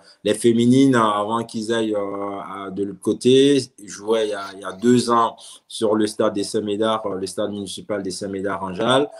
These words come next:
Je fais des rencontres avec Ulrich Ramé. Euh, j'essaie aussi à mon niveau, et ça c'est quelque chose, je vous mets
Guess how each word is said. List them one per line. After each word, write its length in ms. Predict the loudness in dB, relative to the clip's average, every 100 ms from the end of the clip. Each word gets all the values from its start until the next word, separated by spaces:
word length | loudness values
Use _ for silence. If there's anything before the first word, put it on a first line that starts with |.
| -20 -20 -8
Je 100 | -2
fais 180 | 4 6
des 80 |
rencontres 580 | 4 2 -2 -4 -4 -4
avec 300 | -2 -2 -4
Ulrich 320 | -8 -4 -4 -2
Ramé. 480 | -4 -2 0 0 -2 -10 _ _
Euh, 320 | -6 -4 -4 -4
j'essaie 460 | -2 0 0 2
aussi 680 | 4 4 0 -6 -6 -2 0
à 80 | 2
mon 160 | 0 -2
niveau, 460 | -4 0 2 2
et 80 | 2
ça 240 | -2 -6
c'est 140 | -6 -6
quelque 300 | -6 -6 -6
chose, 340 | -2 0 0
je 60 | -4
vous 180 | -6 -4
mets 240 | -2